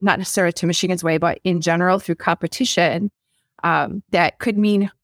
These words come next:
hundreds of millions of dollars, if not more, for our state all around technology change, um, and the need to be more innovative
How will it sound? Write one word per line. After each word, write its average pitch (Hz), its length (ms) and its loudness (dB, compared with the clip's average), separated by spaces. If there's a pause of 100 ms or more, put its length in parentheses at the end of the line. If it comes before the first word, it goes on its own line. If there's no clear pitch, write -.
hundreds 202 540 2
of 160 100 0
millions 160 360 0
of 156 100 -2
dollars, 160 420 0
if 160 80 -6
not 151 220 -2
more, 170 560 0 (400)
for 180 240 0
our 180 180 2
state - 640 -4 (100)
all 175 200 2
around 175 520 2 (140)
technology 160 580 0
change, - 600 -8 (380)
um, 156 420 2
and 175 200 0
the 185 60 2
need 180 260 2 (180)
to 185 120 -2
be 190 260 2
more 175 180 4
innovative 156 600 0